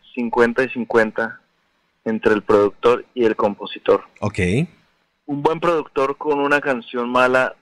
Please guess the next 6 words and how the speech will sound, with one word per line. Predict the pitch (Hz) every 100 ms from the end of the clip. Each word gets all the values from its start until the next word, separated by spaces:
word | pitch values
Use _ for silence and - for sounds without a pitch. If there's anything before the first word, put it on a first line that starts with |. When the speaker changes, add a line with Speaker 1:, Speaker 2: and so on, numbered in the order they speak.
| _
Speaker 1:
no | 123 123
puede | 117 127 117
hacer | 113 - 120 - _ _ _ _ _ _ -
absolutamente | 117 - 110 104 110 110 110 - 113
nada. | 101 95 87 -
Speaker 2:
Ujú. | 104 104 85 95 85